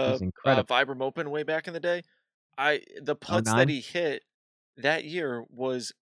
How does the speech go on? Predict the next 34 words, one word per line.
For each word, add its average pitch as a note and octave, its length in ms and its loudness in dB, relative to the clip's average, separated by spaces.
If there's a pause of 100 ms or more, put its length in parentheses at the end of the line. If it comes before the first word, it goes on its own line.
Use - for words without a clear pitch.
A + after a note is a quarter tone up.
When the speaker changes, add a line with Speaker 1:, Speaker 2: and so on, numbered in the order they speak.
Speaker 2:
absolutely C3+ 720 -6
insane. C3 640 -8
And B2+ 140 -10
so C#3 180 -4
then C#3 420 -2
when C#3 180 -6
you C3+ 80 -6
watch D#3+ 240 4
him E3+ 60 -8
do D#3+ 100 0
that A#3 160 4
in B2 60 -8
practice, D#3+ 480 0
you're B2+ 100 -4
like, A2 180 -6
"Damn, A#2+ 260 -4
Nico's - 320 -10
back." - 420 -4 (560)
And C#3 100 -4
then D#3+ 100 -2
in F3 80 -2
the E3 60 -4
tournament, F#3+ 540 -6
like C#3 200 -4
you D3+ 60 -6
said, F3+ 220 -2
he C3 100 -8
just C3+ 240 -6
tenses C#3+ 440 -6
up, D#3 240 0
and B2+ 120 -6
then B2+ 80 -4
it's C3+ 180 -6
like, C3 220 -6